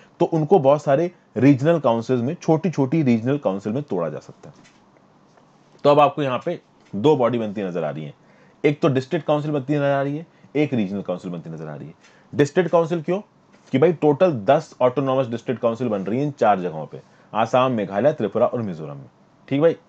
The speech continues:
टोटल दस। तो आसाम में तीन, मेघालय में तीन, त्रिपुरा में एक, मिजोरम में चार। इन ऑटोनॉमस डिस्ट्रिक्ट्स के अंदर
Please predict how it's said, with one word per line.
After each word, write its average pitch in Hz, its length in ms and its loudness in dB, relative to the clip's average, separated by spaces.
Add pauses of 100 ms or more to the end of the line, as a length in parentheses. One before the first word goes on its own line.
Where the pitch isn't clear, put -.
(200)
टोटल 131 240 0
दस। 87 140 -8
तो 110 60 0
आसाम 127 260 0
में 135 120 -4
तीन, 143 160 -2
मेघालय 110 340 0
में 120 120 -4
तीन, 131 160 -4
त्रिपुरा 110 320 -2
में 127 120 -2
एक, 156 80 -10 (500)
मिजोरम 98 260 0
में 90 160 -8
चार। 69 180 -14 (600)
इन 226 140 6 (140)
ऑटोनॉमस 156 600 2
डिस्ट्रिक्ट्स 127 520 -2
के - 120 2
अंदर 147 380 6